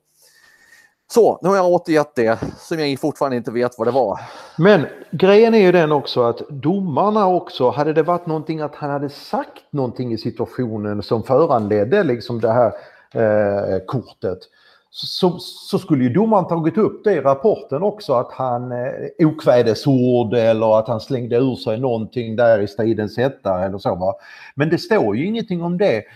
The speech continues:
Speaker 2: Och därför undrar man liksom att Boys måste ju skickat in de här egna bilderna, eftersom Mattias, du sa att man ser inte det i den ordinarie sändningen, utan då får man, får man ta hjälp av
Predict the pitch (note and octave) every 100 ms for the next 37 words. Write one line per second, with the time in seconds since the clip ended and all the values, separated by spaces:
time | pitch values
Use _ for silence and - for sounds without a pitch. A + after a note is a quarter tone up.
0 | - _ D#3+ D3 F3 - F3+ G#3+ G3+ E3
1 | D#3+ D3 D#3 D3+ B2+ F#3 A3+ A3 G3+ G#3
2 | G#3 E3+ D3 D#3+ D#3 C#3+ F#3 D#3+ B2 A2+
3 | _ _ B2+ C3+ C3+ - C#3 A2+ G#2+ C3
4 | C3 A#2 G2+ G2+ G#2 - B2+ A#2 A#2+ A2
5 | C#3 A2+ D3+ B2 - C3+ - F#3 A#2+ G#2
6 | D3+ F#3 C#3+ B2+ A#2 A#2+ A2+ A#2 B2 C#3+
7 | A#2+ G2 - A#2 C3+ G#2+ G#2+ A2 A2+ A#2
8 | A#2+ - B2 A#2+ - B2+ A#2+ B2 - _
9 | _ - F3 A#3 F3 A2 C#3+ B2